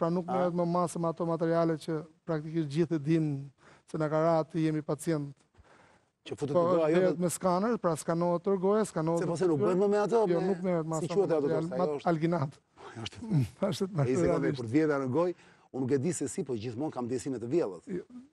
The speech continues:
Speaker 1: jo vetëm ti, të gjithë.
Speaker 2: Të vjen, të gjithë, të vjen
Speaker 1: Të gjithë
Speaker 2: vetë
Speaker 1: e kanë
Speaker 2: gruka,
Speaker 1: atë
Speaker 2: ajo dhe
Speaker 1: ndjesi.
Speaker 2: duke se u të mbyt.
Speaker 1: Po.
Speaker 2: Pse nuk bëhet më tani ajo?
Speaker 1: Jo, përdoren skaner intraoral me anë të cilës skanohet e tërgoja.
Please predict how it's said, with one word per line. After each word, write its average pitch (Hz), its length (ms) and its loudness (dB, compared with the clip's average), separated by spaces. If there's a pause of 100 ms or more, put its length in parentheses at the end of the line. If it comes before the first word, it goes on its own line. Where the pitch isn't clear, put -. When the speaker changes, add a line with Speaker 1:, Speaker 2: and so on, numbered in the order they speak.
(140)
Speaker 1:
jo 196 160 2
vetëm 196 240 2
ti, 196 80 -2
të 151 100 -2
gjithë. 160 160 2
Speaker 2:
Të 123 40 -4
vjen, 156 180 -2
të 135 160 -6
gjithë, 139 220 -4
të 107 100 -8
vjen 143 140 0
Speaker 1:
Të 123 40 -4
gjithë 175 160 0
Speaker 2:
vetë 156 40 0
Speaker 1:
e 165 40 0
kanë 131 80 -2
Speaker 2:
gruka, 165 200 2
Speaker 1:
atë 135 100 0
Speaker 2:
ajo 147 160 0
dhe 151 80 0
Speaker 1:
ndjesi. 196 500 -8
Speaker 2:
duke 151 180 2
se 131 80 0
u 135 40 -2
të 143 140 0
mbyt. 147 180 0 (220)
Speaker 1:
Po. 101 120 -4
Speaker 2:
Pse - 160 0
nuk 151 140 2
bëhet 156 180 4
më 165 60 -4
tani 180 200 -2
ajo? 262 200 -4
Speaker 1:
Jo, 175 140 4
përdoren 185 440 2
skaner 190 460 2
intraoral 202 560 4
me 190 80 2
anë 185 180 0
të 175 140 -6
cilës 175 300 0
skanohet 180 400 0
e - 100 -10
tërgoja. 196 380 2